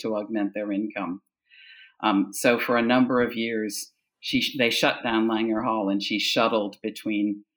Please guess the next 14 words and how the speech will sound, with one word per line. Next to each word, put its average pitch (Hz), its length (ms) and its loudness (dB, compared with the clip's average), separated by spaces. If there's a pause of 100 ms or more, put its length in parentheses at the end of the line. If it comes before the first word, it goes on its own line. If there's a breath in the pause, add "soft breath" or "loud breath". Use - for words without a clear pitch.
(140)
the 117 80 -4
houses 110 480 0
of 107 160 -6
two 113 240 -2
of 110 100 -2
her 113 120 -6
sister-in-laws 98 880 -4
with 107 100 -4
all 104 180 0
these 101 200 -2
children. 117 640 -2
<laughs> - 640 -14
And 120 320 4 (1300)
in, 127 340 4